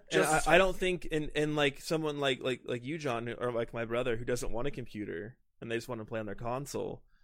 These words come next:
Speaker 2: and
Speaker 1: Yeah.
Speaker 2: they have, like, "Hey, you can play Elder Scrolls on P C or Xbox." Like,
Speaker 1: Yeah.
Speaker 2: I'm gonna get on my computer,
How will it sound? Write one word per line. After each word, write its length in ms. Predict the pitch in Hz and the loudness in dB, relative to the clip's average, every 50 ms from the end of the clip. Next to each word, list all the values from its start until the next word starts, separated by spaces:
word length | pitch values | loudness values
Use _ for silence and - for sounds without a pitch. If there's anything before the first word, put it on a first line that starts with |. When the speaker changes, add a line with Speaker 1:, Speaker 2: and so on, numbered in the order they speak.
| - _ _ _ - | -20 _ _ _ -8
Speaker 2:
and 120 | - 120 120 | -6 -4 -2
Speaker 1:
Yeah. 60 | 120 | -2
Speaker 2:
they 60 | 110 | -2
have, 320 | 110 117 117 117 113 107 110 | 0 2 2 2 0 0 -2
like, 260 | 113 107 107 101 - | -2 -2 -2 -4 -6
"Hey, 160 | - 123 123 | -6 -6 -4
you 100 | 123 113 | -6 -6
can 160 | - 120 113 | -6 -8 -8
play 240 | 101 113 113 113 92 | -4 -4 -2 -2 0
Elder 240 | 87 110 110 110 107 | -2 -2 -2 -4 -4
Scrolls 260 | - - 113 120 110 | -4 -2 -2 -2 -2
on 180 | 107 101 104 101 | -4 -6 -8 -8
P 220 | - 117 110 107 | -8 -8 -8 -8
C 380 | 104 - 110 107 107 104 104 - | -8 -8 -8 -8 -8 -8 -8 -8
or 520 | - - 101 101 101 101 101 101 110 117 _ _ _ _ _ - | -6 -6 -4 -4 -4 -4 -4 -6 -8 -10 _ _ _ _ _ -6
Xbox." 760 | 110 110 - - - - 90 - 76 101 - - - - - _ _ _ _ _ - | -6 -6 -6 -8 -10 -10 -8 -8 -8 -10 -12 -14 -18 -20 -20 _ _ _ _ _ -6
Like, 160 | - 113 - | -6 -6 -4
Speaker 1:
Yeah. 120 | - 90 110 | -4 -6 -6
Speaker 2:
I'm 60 | 117 | -6
gonna 120 | 120 127 | -6 -4
get 140 | 123 131 120 | -2 -2 -2
on 80 | 117 113 | -2 -4
my 80 | 113 | -6
computer, 560 | - 113 107 - 113 104 104 104 104 104 110 | -8 -10 -14 -12 -10 -8 -6 -6 -6 -8 -10